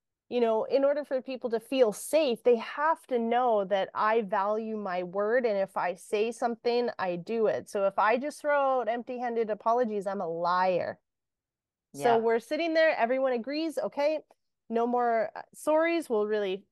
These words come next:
Speaker 1: work on that," you know, and the, the way that I remind people is when they say sorry, I say, "Not sorry."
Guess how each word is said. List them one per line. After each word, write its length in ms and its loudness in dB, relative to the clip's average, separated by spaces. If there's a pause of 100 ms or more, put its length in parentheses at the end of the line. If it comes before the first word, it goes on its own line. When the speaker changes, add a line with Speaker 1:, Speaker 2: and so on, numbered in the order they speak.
(120)
Speaker 1:
work 360 -2
on 180 -2
that," 280 -6
you 80 -4
know, 200 -2
and 240 -4
the, 200 0
the 80 -4
way 140 0
that 100 -2
I 100 0
remind 380 -4
people 240 -6
is 100 -6
when 140 -2
they 140 -4
say 200 -10
sorry, 300 0
I 80 2
say, 200 -6
"Not 220 -8
sorry." 360 -6